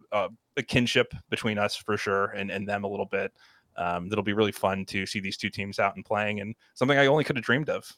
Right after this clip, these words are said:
you know, two, three years ago when I first heard about Roots was, you know, maybe we'll have a team like that someday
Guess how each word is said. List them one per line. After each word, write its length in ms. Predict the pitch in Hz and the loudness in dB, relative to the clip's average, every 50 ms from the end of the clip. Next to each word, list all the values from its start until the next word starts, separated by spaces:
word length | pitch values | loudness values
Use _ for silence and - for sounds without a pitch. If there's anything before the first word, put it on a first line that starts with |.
| _ _ | _ _
you 100 | - 104 | -2 -2
know, 60 | 104 | -2
two, 160 | - - 117 | 0 0 -2
three 180 | 110 - 110 107 | -2 -2 0 0
years 140 | 107 107 107 | 0 0 0
ago 100 | 107 113 | 0 0
when 80 | 110 107 | 0 0
I 20 | |
first 240 | 107 - 107 101 - | 0 0 0 0 2
heard 100 | 107 110 | 2 2
about 220 | 117 104 92 92 | 4 4 2 2
Roots 280 | 92 98 95 98 - - | 2 0 -2 -4 -4 -4
was, 300 | 107 98 95 95 - - _ _ - _ _ _ _ _ | -4 -4 -4 -4 -6 -14 _ _ -20 _ _ _ _ _
you 80 | - 95 | -6 -4
know, 60 | 104 | -2
maybe 200 | 95 117 135 135 | 0 0 2 2
we'll 120 | 131 120 120 | 4 4 4
have 80 | 117 | 4
a 40 | 107 | 2
team 200 | - - 110 101 | 0 -2 -2 -2
like 160 | 98 98 - | -2 -4 -4
that 180 | - 87 87 - | -6 -8 -8 -8
someday 320 | - - - - - - | -10 -12 -12 -10 -10 -10